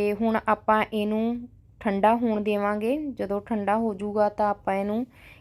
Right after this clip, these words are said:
ਕਿਸੇ ਵੀ ਖੁੱਲ੍ਹੇ ਭਾਂਡੇ ਦੇ ਵਿੱਚ ਪੁਣ ਲਾਂਗੇ।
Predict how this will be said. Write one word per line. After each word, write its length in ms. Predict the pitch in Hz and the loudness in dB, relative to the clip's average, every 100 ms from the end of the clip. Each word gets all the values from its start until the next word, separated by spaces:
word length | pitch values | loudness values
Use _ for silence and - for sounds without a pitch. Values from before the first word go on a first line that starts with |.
| - | -8
ਕਿਸੇ 260 | 233 214 226 | -6 0 2
ਵੀ 120 | 233 | 2
ਖੁੱਲ੍ਹੇ 340 | 240 214 208 214 | -2 0 0 2
ਭਾਂਡੇ 340 | 226 220 208 | 2 2 0
ਦੇ 160 | 202 202 | -2 -2
ਵਿੱਚ 340 | 196 - - 240 311 - - - - - - - 247 | -4 -8 -2 -2 -4 -12 -20 -20 -20 -20 -20 -4 2
ਪੁਣ 240 | 226 214 | 4 4
ਲਾਂਗੇ। 420 | 214 226 233 262 | 4 2 2 0